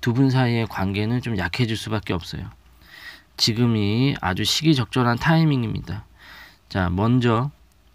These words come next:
연락을 하시거나, 예, 식욕을 더 돋거나, 예. 어떤 수단과 방법을 가리지 마시고, 예, 마음을 좀 표현하세요. 그럼 중요한 건, 예, 이 지금 이 시점을 놓치-, 놓치지 마시고,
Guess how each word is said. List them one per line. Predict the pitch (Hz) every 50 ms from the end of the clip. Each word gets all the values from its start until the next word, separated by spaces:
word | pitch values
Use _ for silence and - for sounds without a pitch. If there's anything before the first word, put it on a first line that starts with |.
| _ _ -
연락을 | - 101 104 107 113 113 110 120 120 - - - - _ _ _ _ _ -
하시거나, | - - 175 170 - 170 151 127 110 107 131 135 120 101 90
예, | 85
식욕을 | 87 - - - - 190 190 185 190 180
더 | 156 156 139
돋거나, | - - 101 - - 101 92 92 87 85 - -
예. | 98 92 87 - - _ _ _ _ - - - - - - - - - - - _ _ _ _ _ _ _ _ _ _ _ _ _ - - _ _ _ - - _ _ _ -
어떤 | - - 123 - - _ _ _ _ _ _ _ _ _ _ _ _ _ _ _ _ - 185 185 185
수단과 | 175 - - - 202 196 190 190 185
방법을 | 160 151 143 143 139 143 143 135 139 135
가리지 | 120 120 107 107 120 120 123 117
마시고, | 107 90 87 85 - 101 113 120 120 123 - -
예, | 92 92 87
마음을 | 90 95 107 113 127 131 131 120
좀 | 123 117
표현하세요. | - - 196 180 165 151 156 170 165 - 139 101 98
그럼 | - - 101 98 - - - - _ _ _ _ _ _ _ _ _ _ _ _ _ -
중요한 | - - 135 143 147 147 147 139 139
건, | 127 123 120 117 117 120 135 151 160 156 - -
예, | 98 95 95 95 101 101
이 | - 113 123 131 135 131 131 131 131 120
지금 | - - 110 101 113 107
이 | 104 104
시점을 | 107 - - - 160 151 147 147 135
놓치-, | 113 104 - - 120 -
놓치지 | - 123 117 - - - 131 143 147
마시고, | 127 95 92 95 104 104 127 131 123